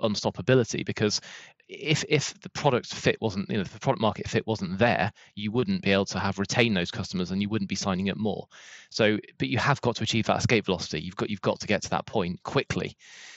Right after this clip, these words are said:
Uh, so, uh, yeah, I would say being very narrowly focused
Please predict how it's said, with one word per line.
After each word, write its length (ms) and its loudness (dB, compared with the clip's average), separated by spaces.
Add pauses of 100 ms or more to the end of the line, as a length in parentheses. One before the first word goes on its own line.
(200)
Uh, 240 0
so, 380 2 (540)
uh, 140 0
yeah, 180 4
I 160 4
would 160 2
say 400 4 (1000)
being 320 6
very 300 4
narrowly 360 4
focused 600 -2